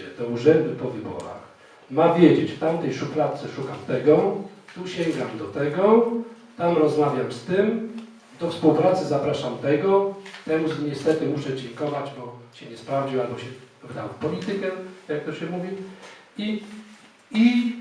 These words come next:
to jest wszystko. Więcej nie mam nic do powiedzenia. Jeżeli ufacie,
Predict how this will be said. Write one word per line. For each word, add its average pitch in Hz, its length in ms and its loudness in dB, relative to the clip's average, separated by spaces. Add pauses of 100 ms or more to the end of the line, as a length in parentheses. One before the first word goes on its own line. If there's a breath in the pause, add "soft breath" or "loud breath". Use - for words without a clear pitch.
(140)
to 240 160 10
jest - 220 4
wszystko. - 360 -2
Więcej 226 380 -2
nie 196 80 6
mam 185 220 2
nic - 120 0
do 202 100 2
powiedzenia. 131 520 0 (120)
Jeżeli 180 420 -6 (1160)
ufacie, 170 520 2